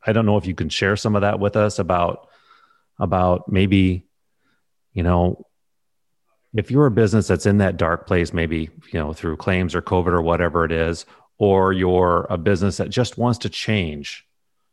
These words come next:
what do you, where do you go? What do you start? What's your first thing?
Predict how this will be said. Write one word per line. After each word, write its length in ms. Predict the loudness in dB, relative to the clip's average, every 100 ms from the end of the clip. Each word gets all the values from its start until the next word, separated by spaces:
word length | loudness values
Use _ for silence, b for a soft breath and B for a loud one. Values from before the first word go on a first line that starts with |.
| _ _ _ _
what 140 | -8 -6
do 60 | -8
you, 120 | -16 _ _ _ _
where 160 | -6 -2
do 60 |
you 60 | -2
go? 220 | 0 0
What 200 | -2 -2
do 60 | -2
you 60 |
start? 320 | -2 -4 -4 -10 _
What's 200 | -4 -2
your 80 | 0
first 240 | 0 -2
thing? 240 | -4 -8